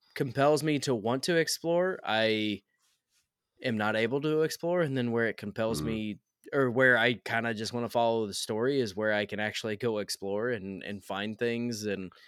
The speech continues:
Speaker 1: and do a-, additional, um, things, I guess. Um, there, there are some really cool set pieces, like, um, kinda how the World Serpent was a big part of the first one.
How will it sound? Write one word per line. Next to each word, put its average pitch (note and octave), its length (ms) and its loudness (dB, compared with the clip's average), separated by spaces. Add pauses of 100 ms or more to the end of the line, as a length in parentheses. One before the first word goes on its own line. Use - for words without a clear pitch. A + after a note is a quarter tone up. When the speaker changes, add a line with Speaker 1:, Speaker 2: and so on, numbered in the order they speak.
(220)
Speaker 1:
and A2 140 -2
do A2 260 0
a-, A2 80 -2 (200)
additional, A2 720 -4 (280)
um, F2+ 640 -2 (760)
things, A#2+ 500 -2 (160)
I A#2 100 -2
guess. C#3+ 400 -2
Um, G#2+ 480 -2
there, C3 260 6
there D3 220 6
are C#3+ 160 8
some C#3 160 2
really B2+ 200 4
cool A#2 160 -2
set - 260 0
pieces, D#3+ 500 -4
like, G2+ 400 -2 (460)
um, F#2+ 640 -4
kinda A#2 220 0
how A2+ 120 0
the G#2 100 0
World A2 360 0
Serpent A#2+ 480 0
was A2+ 680 0 (400)
a G#2 80 -4
big G#2+ 300 -4
part A2+ 200 2
of G#2 60 -6
the G#2+ 80 -2
first E3 360 2
one. F3 300 2